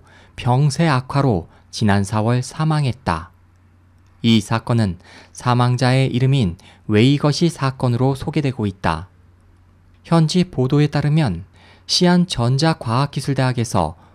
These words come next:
컴퓨터를 전공하던 웨이 씨는 이 학년에 재학 중이던 이천십사 년 말 활막 육 종에 걸렸다는 진단을 받게 됐다.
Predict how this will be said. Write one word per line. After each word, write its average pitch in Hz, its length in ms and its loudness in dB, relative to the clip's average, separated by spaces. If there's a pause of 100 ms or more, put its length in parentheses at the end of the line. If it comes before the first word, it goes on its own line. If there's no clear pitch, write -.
(120)
컴퓨터를 123 540 0
전공하던 117 640 -2
웨이 117 240 0
씨는 131 440 -2 (480)
이 123 180 2
학년에 156 400 2
재학 131 320 -2
중이던 127 500 -2 (380)
이천십사 156 800 0
년 151 240 0
말 101 340 -2 (480)
활막 165 560 0
육 117 220 -4
종에 156 260 0
걸렸다는 135 560 -2
진단을 127 500 -2
받게 135 240 -6
됐다. 92 440 -6